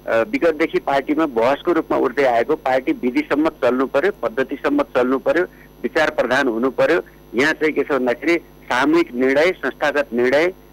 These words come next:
र चाहिँ, अ, त्यस्तो सँगसँगै आगामी दिनमा सरकारलाई कसरी सफल सरकार बनाउने र त्यसको, त्यो सफल सरकार बनाउनको लागि पार्टीले चाहिँ सम्पूर्ण रूपले कसरी योगदान गर्ने भन्ने कुरा।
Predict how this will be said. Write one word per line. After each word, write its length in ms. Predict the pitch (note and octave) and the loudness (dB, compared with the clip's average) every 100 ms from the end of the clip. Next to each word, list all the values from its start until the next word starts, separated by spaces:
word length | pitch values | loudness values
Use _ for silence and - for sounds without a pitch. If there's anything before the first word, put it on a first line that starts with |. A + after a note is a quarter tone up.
| - | -8
र 260 | - F#3+ F3+ | 0 2 2
चाहिँ, 240 | E3 E3+ | 2 0
अ, 420 | D#3+ B2+ A#2+ A#2+ | 2 0 0 0
त्यस्तो 360 | A#2 F#3 F3+ F#3 | 0 -2 -2 -4
सँगसँगै 500 | F3 D#3 E3 D#3 F3+ - - - | -2 -2 0 0 0 -4 -14 -4
आगामी 320 | C#3+ E3+ F3+ | 0 2 2
दिनमा 300 | D3+ D3+ E3 | 2 0 0
सरकारलाई 720 | F3 C#3 C3+ D3 D3 D#3+ D3 G#2 - - - | 0 -2 0 0 2 2 2 0 -12 -20 -10
कसरी 240 | C#3 F3 D#3+ | -4 -2 -2
सफल 320 | C3+ B2 C#3+ | -4 0 -2
सरकार 380 | D3 C#3 D3 D3 | 0 0 2 2
बनाउने 440 | D3 D3+ E3 A3 - - - | 2 2 2 -2 -6 -18 -6
र 80 | - | -4
त्यसको, 760 | - F#3 - G3 F3+ D3+ C3+ | -2 -2 2 2 4 4 2
त्यो 240 | - - | 0 -2
सफल 320 | F#3+ E3 D#3+ D#3+ | 0 -2 -2 -4
सरकार 420 | - C#3+ D#3 D3+ | 0 0 0 0
बनाउनको 460 | C3 C#3+ C#3 C3+ | 0 0 0 0
लागि 280 | C#3 C3 D3+ E3+ - - - | 0 2 0 -4 -8 -14 0
पार्टीले 440 | C#3 D3 D#3 D3+ | 0 2 0 0
चाहिँ 260 | C3+ C#3 E3+ | 0 0 0
सम्पूर्ण 640 | - - - D3+ F3 F3+ | -4 -8 -4 -2 0 2
रूपले 280 | D#3+ D3 D#3 | 0 -2 -2
कसरी 320 | D#3 F#3+ F3 | -2 0 2
योगदान 380 | D3 C3 C3 B2+ | 2 2 0 2
गर्ने 260 | B2 A#2+ | 0 0
भन्ने 280 | C3 - C3 | -6 -2 -2
कुरा। 240 | B2+ C3+ | 0 0